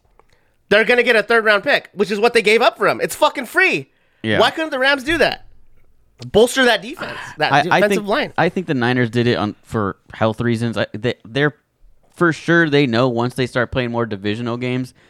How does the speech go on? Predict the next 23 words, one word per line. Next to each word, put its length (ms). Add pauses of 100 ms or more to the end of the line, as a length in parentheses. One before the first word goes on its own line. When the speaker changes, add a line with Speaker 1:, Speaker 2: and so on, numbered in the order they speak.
(160)
Speaker 2:
someone 400
on 120
that 180
defense 360
is 100
getting 280
hurt. 260 (680)
And, 180
uh, 200
that's 200
just 140
what 160
it 100
is. 220
A-, 340
anytime 440
the 100
N 120
F 100
C 160
West 400
teams 240
play, 380